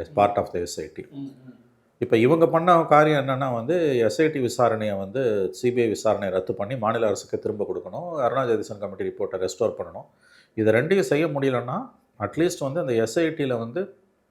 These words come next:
Speaker 1: தமிழ்நாட்டை சாராத ஐ ஏ எஸ் அதிகாரிகள், but தமிழ்நாடு கேடரா இருக்குன்ற அந்த உத்தரவையாவது மறுபரிசீலனை பண்ணணும்னு இவங்க கேக்குறாங்க. அது கோர்ட் எப்படி பார்க்கும்னு நமக்கு தெரியாது. ஒரே தப்பு, சுப்ரீம் கோர்ட் பண்ண ஒரு தப்பு, it was a very detailed order.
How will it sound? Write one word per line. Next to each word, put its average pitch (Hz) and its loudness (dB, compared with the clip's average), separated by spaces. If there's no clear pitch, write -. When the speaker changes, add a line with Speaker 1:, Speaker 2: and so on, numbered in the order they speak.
Speaker 1:
தமிழ்நாட்டை 151 4
சாராத 147 6
ஐ 131 4
ஏ 143 2
எஸ் 131 0
அதிகாரிகள், 117 2
but 139 0
தமிழ்நாடு 135 0
கேடரா 123 6
இருக்குன்ற 123 0
அந்த 127 2
உத்தரவையாவது 135 4
மறுபரிசீலனை 117 0
பண்ணணும்னு 101 -6
இவங்க 85 -12
கேக்குறாங்க. 87 -4
அது 101 -2
கோர்ட் 123 0
எப்படி 110 0
பார்க்கும்னு 101 0
நமக்கு 85 -12
தெரியாது. 92 -4
ஒரே 131 8
தப்பு, 180 4
சுப்ரீம் 170 -2
கோர்ட் 165 2
பண்ண 131 0
ஒரு 113 2
தப்பு, 120 0
it 123 -2
was 135 2
a 107 4
very 135 2
detailed 135 4
order. 85 2